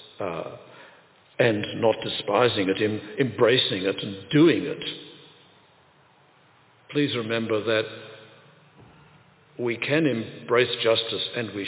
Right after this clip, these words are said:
should, but we can also embrace the forgiveness of Christ for our sins of injustice. We can also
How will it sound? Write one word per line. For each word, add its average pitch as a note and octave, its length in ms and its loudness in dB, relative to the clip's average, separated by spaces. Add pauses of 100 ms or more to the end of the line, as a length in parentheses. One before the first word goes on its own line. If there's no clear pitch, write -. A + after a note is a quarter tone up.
(100)
should, C#3 320 -4
but - 180 -4
we C3 120 0
can C3+ 160 0
also D3+ 420 4
embrace B2+ 680 0 (340)
the B2 160 0
forgiveness B2+ 500 0
of A#2 60 -4 (100)
Christ F2 500 -4 (540)
for G#2 160 0
our G2 120 2 (120)
sins G2 300 -6
of G#2+ 80 -8
injustice. - 960 -10 (1500)
We B2 100 -2
can B2+ 120 0
also B2+ 720 2